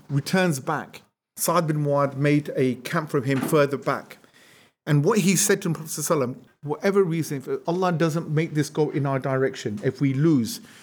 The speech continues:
you take the fastest horse we've got and you make your way back to Medina because the remaining of the Muslims are there,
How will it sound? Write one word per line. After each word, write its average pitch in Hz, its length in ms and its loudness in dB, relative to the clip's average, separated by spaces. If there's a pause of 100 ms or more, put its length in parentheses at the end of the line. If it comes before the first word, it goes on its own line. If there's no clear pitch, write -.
(140)
you 139 120 2
take 196 380 -2
the 170 60 -4
fastest 180 540 -2
horse 165 260 -2
we've 156 160 0
got 131 300 -2
and 135 120 2
you 139 100 2
make 147 240 -2
your 143 80 2
way 127 40 4
back - 240 -4
to - 80 -6
Medina 123 360 0
because 135 340 -2
the 151 80 0
remaining 147 380 2
of 139 80 -2
the - 60 -2
Muslims 123 360 -4
are 117 60 0
there, 104 280 -2